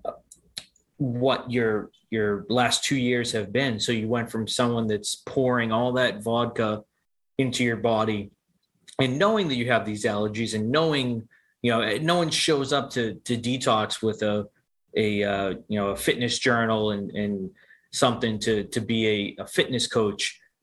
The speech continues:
without first thinking about it. And, and for thirty-five years, I heard you say, you know, you, you knew this stuff and you did it for a little while and then fell off. And then sort of everything came together and, you know, you're,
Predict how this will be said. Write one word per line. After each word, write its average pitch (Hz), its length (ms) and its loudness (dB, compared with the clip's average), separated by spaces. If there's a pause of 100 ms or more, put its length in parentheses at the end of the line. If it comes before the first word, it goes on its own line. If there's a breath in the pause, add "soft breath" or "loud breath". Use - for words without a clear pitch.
(100)
without 120 560 0
first - 600 0 (180)
thinking 156 320 0
about 98 320 0
it. 92 140 -2
And, 90 260 -6
and 95 180 -4
for - 120 -6
thirty-five 113 600 2
years, 117 300 -2
I 101 60 -2
heard 101 260 -6
you 95 60 -6
say, 107 320 2
you 98 260 -6
know, 101 140 -2
you, 95 260 -4
you 101 80 -8
knew 127 180 0
this 113 160 0
stuff 120 360 0
and 104 100 -2
you 101 80 -2
did 117 140 2
it - 40 -4
for 120 120 -2
a - 20 -2
little 113 160 2
while 113 240 2
and 107 100 -4
then 104 80 -6
fell 110 260 0
off. 110 360 2
And 90 140 -10 (400 loud breath)
then 110 160 2
sort 107 240 2
of 76 40 2
everything 110 380 0
came 110 300 -2
together 107 540 2
and, 101 260 -6
you 101 160 -4
know, 95 200 -2
you're, 92 220 -2